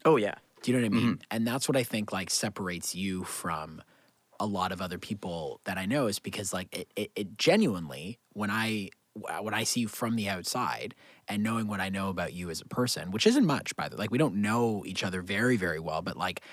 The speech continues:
Speaker 2: I know you to the point that I know you, and, and I can see that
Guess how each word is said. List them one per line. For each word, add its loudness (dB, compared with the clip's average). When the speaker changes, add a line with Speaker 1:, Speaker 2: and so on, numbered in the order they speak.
Speaker 2:
I 0
know 2
you 0
to -4
the -2
point -6
that -4
I -4
know -4
you, 4
and, 2
and 0
I 0
can -2
see 2
that -2